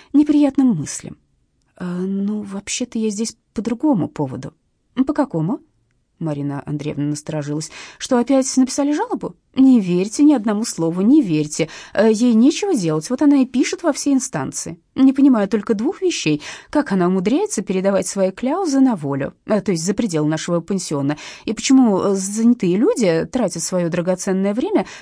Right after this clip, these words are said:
на проверку всей этой ерунды? Только за прошлый год к нам приезжали три комиссии для проверки ее жалоб». Вдруг одна из старушек тонко противно завизжала.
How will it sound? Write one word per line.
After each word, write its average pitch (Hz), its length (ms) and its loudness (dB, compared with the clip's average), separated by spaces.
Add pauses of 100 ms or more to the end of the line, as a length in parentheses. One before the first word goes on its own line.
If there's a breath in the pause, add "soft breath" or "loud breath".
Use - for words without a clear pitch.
на 240 140 4
проверку 247 460 0
всей 294 260 2
этой 254 140 0
ерунды? 202 560 -2 (340)
Только 330 200 -2
за 370 120 2
прошлый 190 420 -2
год 302 300 -2
к - 60 -18
нам 208 160 0
приезжали 254 500 0 (320 loud breath)
три 370 260 6
комиссии 190 600 0 (240)
для 185 180 -2
проверки 170 420 -4
ее 156 140 -2
жалоб». - 340 -12 (840)
Вдруг 143 280 -8
одна 143 260 -4
из 147 80 -10
старушек 180 540 -8
тонко 208 340 -4
противно 226 460 -4
завизжала. 165 580 -4